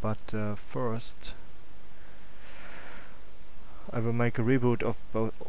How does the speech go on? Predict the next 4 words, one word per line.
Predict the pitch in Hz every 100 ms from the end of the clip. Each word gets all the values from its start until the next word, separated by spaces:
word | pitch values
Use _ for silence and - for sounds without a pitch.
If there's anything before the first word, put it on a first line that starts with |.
| -
both | 117 107
computers, | - 104 101 95 110 110 - - - -
and, | 104 101 101 98 92
um, | 101 98 95 92 92 90